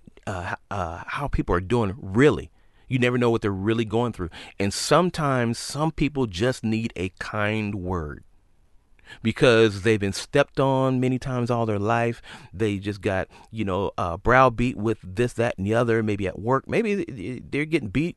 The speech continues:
at home, you know, with words, maybe from their children. And maybe you remind them of their children because their children used to be so nice and all of a sudden their children turned angry. Or maybe, um, the boss is treating them bad at work and they have an issue with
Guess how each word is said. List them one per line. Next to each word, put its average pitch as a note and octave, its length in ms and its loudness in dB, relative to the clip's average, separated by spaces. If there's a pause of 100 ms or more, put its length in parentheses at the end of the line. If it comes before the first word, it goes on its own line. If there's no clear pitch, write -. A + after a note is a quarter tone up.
at C#3 160 0
home, A#2+ 320 -2 (420)
you A#2+ 120 -4
know, A#2 280 2
with G#2+ 320 -2
words, G2 600 0 (640)
maybe B2+ 220 0
from B2+ 180 -4
their G#2+ 140 0
children. A2 640 -4 (480)
And G2 140 0
maybe C#3+ 240 6
you C3 300 4
remind A#2+ 580 2
them F#2+ 400 -2
of G2 140 -6
their F#2+ 120 -4
children F2+ 440 -6
because E2+ 400 -10
their E2+ 160 -8
children F#2 360 -4
used F#2 200 -2
to - 80 -12
be F2 100 -6
so E2+ 160 -6
nice F2+ 320 -4
and E2 80 -8
all E2 100 -4
of F2+ 60 -10
a - 40 -14
sudden E2+ 140 -6
their E2 120 -8
children D#2+ 400 -8
turned E2 260 -10
angry. E2+ 440 -10 (380)
Or G#2+ 200 2
maybe, C3 560 2 (260)
um, A2 280 -2
the G#2+ 100 0
boss G2+ 500 2
is F#2 100 -8
treating - 360 -8
them F#2+ 80 -4
bad F#2+ 280 -4
at - 120 -12
work G2 280 -4
and F2 120 -4
they F2 80 -4
have G2 200 -4
an F2 140 -6
issue G#2 320 -4
with F2 160 -6